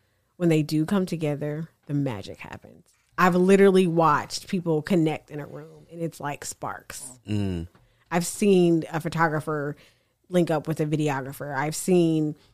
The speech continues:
Speaker 1: you know, videographers get bridal clients. I've seen, you know, just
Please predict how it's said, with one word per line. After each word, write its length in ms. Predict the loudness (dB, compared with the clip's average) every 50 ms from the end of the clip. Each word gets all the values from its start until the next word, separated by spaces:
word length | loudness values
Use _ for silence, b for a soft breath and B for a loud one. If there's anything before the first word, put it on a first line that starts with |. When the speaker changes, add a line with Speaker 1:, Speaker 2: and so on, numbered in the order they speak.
| b b b -6
Speaker 1:
you 80 | -2
know, 400 | 0 0 2 2 0 -2 -4 -8 -14 _ -10
videographers 680 | -4 -2 0 0 0 0 -4 -4 -4 -4 -4 -4 -2
get 260 | -2 0 -2 -2 -2 _ _ _ _ _ _
bridal 440 | -8 -6 -4 0 0 0 2 0 0
clients. 500 | 0 -2 -4 -4 -6 -8 -8 -10 -8 -6
I've 160 | -6 -6 -6
seen, 640 | -4 0 2 4 4 4 2 2 0 -2 -4 -8 -12 -18
you 100 | -20 -20
know, 260 | -20 -20 -20 -20 -20 -12
just 400 | -8 -8 -8 -8 -8 -12 -14